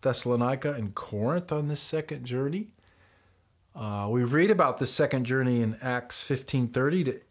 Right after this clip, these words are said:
eighteen twenty-two. It will cover the years A D forty-nine to fifty-two.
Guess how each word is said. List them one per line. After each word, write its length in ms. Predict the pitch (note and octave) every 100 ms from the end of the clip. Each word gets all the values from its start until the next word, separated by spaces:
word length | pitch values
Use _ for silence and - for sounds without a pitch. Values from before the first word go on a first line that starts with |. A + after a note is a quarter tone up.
| -
eighteen 580 | C3 B2+ - C3+ B2 A#2+
twenty-two. 640 | - B2+ B2 A#2 C3 D#3
It 180 | F#3+ C3
will 160 | D3 B2+
cover 340 | - D3 C3+
the 120 | C3
years 440 | B2 C3+ C3+ A#2 - - _ - - - _ _
A 160 | B2+ B2+
D 120 | B2+
forty-nine 800 | A#2+ - C3 D3 C#3+ C3 D3 E3
to 60 | B2+
fifty-two. 680 | - D3 D#3+ D3+ F3+ D3